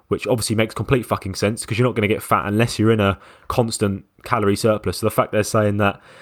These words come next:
this lipogenesis is making you fat, it's not. It's because you're in a constant calorie surplus, which is making this thing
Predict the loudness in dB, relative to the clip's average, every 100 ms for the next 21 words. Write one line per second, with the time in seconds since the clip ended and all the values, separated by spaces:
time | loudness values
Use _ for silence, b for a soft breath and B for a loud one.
0 | B B -2 2 2 4 2 2 0 0
1 | -2 0 -2 -2 -2 0 0 0 4 4
2 | 0 _ _ -18 -8 -2 0 0 -2 0
3 | -2 -2 -4 -4 0 2 2 2 0 2
4 | -2 0 -4 -2 0 0 2 0 0 -2
5 | -2 -2 -2